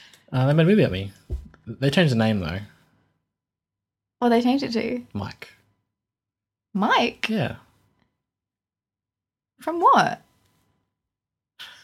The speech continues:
Speaker 2: Is everyone else getting it but not me? <laughs> Is this like on Would I Lie to You when Rob un-, didn't, was the only one who didn't understand the joke?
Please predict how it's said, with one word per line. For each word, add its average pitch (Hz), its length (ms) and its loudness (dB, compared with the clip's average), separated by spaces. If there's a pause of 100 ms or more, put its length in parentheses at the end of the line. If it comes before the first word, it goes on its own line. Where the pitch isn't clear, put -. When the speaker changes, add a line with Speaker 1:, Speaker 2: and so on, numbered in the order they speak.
(320)
Speaker 2:
Is 247 100 6
everyone 247 300 6
else 269 140 4
getting 185 260 4
it 233 120 0
but 180 120 0
not 135 160 -2
me? 214 400 2 (560)
<laughs> - 640 -6
Is 277 80 2
this 302 240 2
like 311 240 2
on 254 160 2
Would 220 80 4
I 214 140 6
Lie 190 200 6
to 202 60 2
You 208 160 4
when 190 140 -2
Rob 175 180 4
un-, 185 260 -2
didn't, 226 220 2
was 214 100 0
the 175 80 0
only 175 140 -2
one 190 80 -2
who 180 60 -4
didn't 175 180 -4
understand 220 340 -4
the 180 60 -4
joke? 220 360 -2